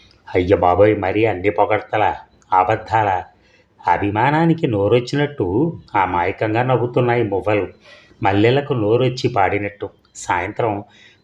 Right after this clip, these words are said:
మామగారు ముందు గదిలో చదువుకుంటూ ఉండగా నెమ్మదిగా గడప దాటి వరండాలోకి వెళ్ళింది మాధురి. మువ్వల సబడికి ఆయన చదవటం ఆపి తల తిప్పి చూసినట్టు అనిపించింది. మెట్లెక్కి డాబా మీదకి వెళ్ళాలంటే భయం అనిపించింది, అయినా వెళ్ళింది.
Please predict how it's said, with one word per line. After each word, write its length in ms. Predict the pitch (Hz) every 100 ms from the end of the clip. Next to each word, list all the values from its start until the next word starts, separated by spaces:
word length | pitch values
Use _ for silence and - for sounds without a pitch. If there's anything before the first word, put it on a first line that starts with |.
| -
మామగారు 420 | 101 117 123 113
ముందు 220 | 107 113
గదిలో 260 | 113 107 117
చదువుకుంటూ 540 | 117 113 113 123 113
ఉండగా 360 | 104 98 98 104
నెమ్మదిగా 440 | 104 98 104 110
గడప 320 | 107 98 95
దాటి 260 | 110 104 113
వరండాలోకి 600 | 101 92 104 101 101 -
వెళ్ళింది 360 | 101 101 107 107
మాధురి. 540 | 98 95 92 117 120 - _ - - - - -
మువ్వల 360 | 127 135 170 175
సబడికి 460 | - 107 120 123
ఆయన 160 | 110 104
చదవటం 520 | 107 113 107 113 123
ఆపి 260 | 104 92 131
తల 220 | 127 98
తిప్పి 300 | 98 123 120
చూసినట్టు 480 | - 127 - 123 -
అనిపించింది. 640 | 95 117 - 120 117 160 - - _ _
మెట్లెక్కి 460 | 117 107 - 127 139
డాబా 360 | 113 107 113 120
మీదకి 280 | 113 -
వెళ్ళాలంటే 520 | 113 107 107 107 123 -
భయం 220 | 95 107
అనిపించింది, 640 | 110 107 107 - 113 107 -
అయినా 260 | 104 104 117
వెళ్ళింది. 580 | 101 101 110 110 110